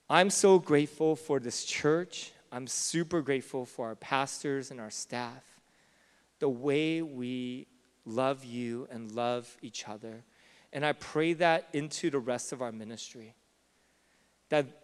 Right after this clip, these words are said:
those of us who have been sitting in judgment, nailing people to the wall, assuming motives every time they come on stage,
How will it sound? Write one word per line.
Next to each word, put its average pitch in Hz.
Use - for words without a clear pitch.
those 160
of 151
us 131
who 135
have 135
been 131
sitting 175
in 143
judgment, 135
nailing 165
people 156
to -
the 135
wall, 123
assuming 170
motives 143
every 139
time 131
they 135
come 127
on 123
stage, -